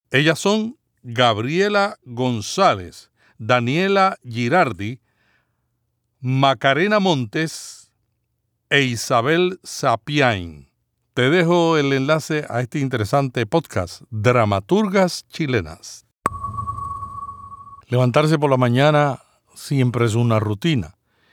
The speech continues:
y no hay mejor rutina que usar los primeros minutos para saber qué pasó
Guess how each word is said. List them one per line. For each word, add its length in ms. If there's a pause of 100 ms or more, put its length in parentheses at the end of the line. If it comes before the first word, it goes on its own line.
(160)
y 120
no 140
hay 120
mejor 420
rutina 680 (460)
que 100
usar 400
los 160
primeros 460
minutos 760
para 500 (200)
saber 400
qué 120
pasó 560